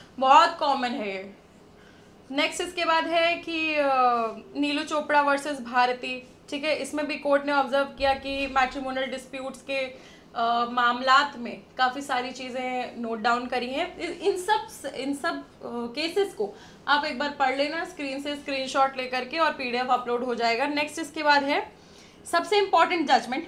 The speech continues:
महमूद अली and others versus State of यूपी। अब इसमें section four eighty टू के extraordinary jurisdiction के बारे में ये बताया गया है कि to get the F I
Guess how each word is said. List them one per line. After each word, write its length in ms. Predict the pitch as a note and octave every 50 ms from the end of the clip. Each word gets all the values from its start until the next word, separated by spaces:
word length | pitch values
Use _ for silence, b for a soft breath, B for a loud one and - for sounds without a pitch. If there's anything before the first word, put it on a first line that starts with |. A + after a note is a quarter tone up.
| - -
महमूद 480 | B3+ B3 C4+ C4 C4+ D#4+ F4+ G4 - D#4
अली 260 | C#4 C4 C#4 D#4 F4+
and 220 | - C4+ C4+ C#4
others 340 | C#4 C4+ C4 C#4 D#4 D#4+ D4+
versus 340 | C#4 C#4 B3+ B3+ - E4 E4+ -
State 300 | - - C#4 C4+ C4 C4+
of 200 | C#4 C#4 C#4 C#4
यूपी। 320 | D#4+ D#4 - - A3+ G3 - B B B B B B -
अब 100 | C4 D4+
इसमें 200 | D4 D#4 E4+ G4
section 320 | - F4 F4 - F#4+ F#4
four 400 | F4 - D#4+ D#4+ E4 F#4+ A4 A4
eighty 240 | G4 F#4+ C#4 - F4
टू 180 | F4 F4 F4 F4
के 160 | F4 F4+ F4+ E4+ - - - C4
extraordinary 720 | C4 - - - - G4 F4+ F4 F4 - E4 E4+ E4 F4
jurisdiction 720 | C4 - C#4+ C#4 C#4+ D4+ D#4+ A#3 C4+ C#4+ C#4+ - E4+ E4
के 100 | D#4+ D#4+
बारे 260 | D4+ D4 C#4+ C#4+ D#4
में 100 | D#4 D4+ D4+
ये 180 | C#4 C#4 D4
बताया 400 | B3 C#4+ C#4+ C#4+ C#4 C4+ C4+ C#4
गया 200 | C4 A#3+ B3+ C4
है 180 | B3+ B3+ B3+ B3+
कि 200 | B3+ - C#4+ D#4 D#4+ B B B B B B - C#4
to 60 | -
get 240 | - E4+ F#4 F4 C#4+
the 120 | F4 D4+ B3+ C4
F 120 | B3+ C#4+ D#4
I 120 | D4